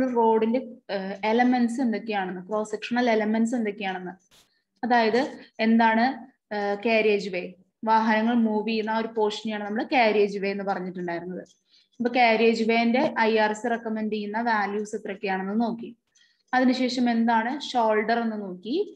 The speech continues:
അതായത് emergency സിറ്റുവേഷനിൽ നമുക്ക് വാഹനം park ചെയ്യാം, അപ്പൊ എന്തെങ്കിലും accidents ഉണ്ടായി, ബ്രേക്ക് ഡൗൺ ഉണ്ടായി, അങ്ങനത്തെ സിറ്റുവേഷനിൽ വാഹനത്തെ മു-, ഒന്ന് മാറ്റിയിടാൻ വേണ്ടിയിട്ട് മാത്രം,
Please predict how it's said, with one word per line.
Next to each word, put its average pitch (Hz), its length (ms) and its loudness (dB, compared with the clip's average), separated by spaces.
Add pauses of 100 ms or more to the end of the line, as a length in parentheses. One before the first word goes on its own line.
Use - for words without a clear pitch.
(400)
അതായത് 262 200 0
emergency 262 500 2
സിറ്റുവേഷനിൽ 240 720 -4
നമുക്ക് 262 300 -2
വാഹനം 233 440 0
park 226 240 -4
ചെയ്യാം, 214 160 -6
അപ്പൊ 226 100 -10
എന്തെങ്കിലും 220 360 -4
accidents 220 460 -4
ഉണ്ടായി, 208 400 -2
ബ്രേക്ക് 202 360 -4
ഡൗൺ 220 200 -2
ഉണ്ടായി, 202 300 -2 (200)
അങ്ങനത്തെ 233 280 -4
സിറ്റുവേഷനിൽ 220 680 -4
വാഹനത്തെ 233 600 0
മു-, 262 260 -2
ഒന്ന് 277 140 0
മാറ്റിയിടാൻ 285 680 2
വേണ്ടിയിട്ട് 220 380 -6
മാത്രം, 185 340 -10